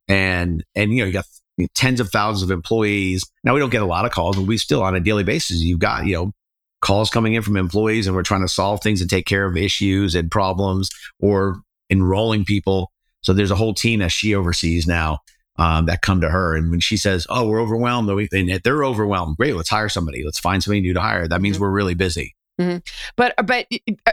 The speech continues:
Speaker 2: are, but are, are you doing any active reach out to your customers? 'Cause it sounds like you're saying, you know, we get, we, calls come in, but,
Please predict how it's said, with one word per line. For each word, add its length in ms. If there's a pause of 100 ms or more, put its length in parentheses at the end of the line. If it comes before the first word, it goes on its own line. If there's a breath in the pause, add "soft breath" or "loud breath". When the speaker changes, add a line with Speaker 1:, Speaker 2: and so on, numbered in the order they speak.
(100)
Speaker 2:
are, 160
but 160
are, 280
are 60
you 120
doing 180
any 240
active 360
reach 200
out 200
to 100
your 80
customers? 600 (540)
'Cause 140
it 120
sounds 240
like 100
you're 80
saying, 280
you 100
know, 80
we 160
get, 140 (100)
we, 200
calls 280
come 200
in, 260
but, 180